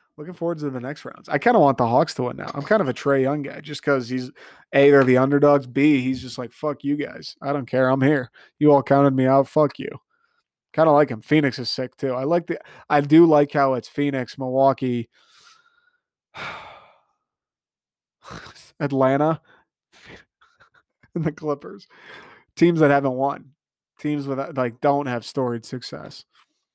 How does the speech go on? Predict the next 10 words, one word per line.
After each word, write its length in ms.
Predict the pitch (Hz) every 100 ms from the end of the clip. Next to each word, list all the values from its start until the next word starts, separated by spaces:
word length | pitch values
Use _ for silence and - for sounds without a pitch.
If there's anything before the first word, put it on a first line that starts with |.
| _ _ _ _ _ _
It's 100 | -
gonna 100 | 165
be 80 | 151
fun. 280 | 135 139 135 190
I'm 120 | 147
excited 280 | 127 139 139
to 100 | 127
see 140 | 135
who 80 | 127
wins. 220 | 117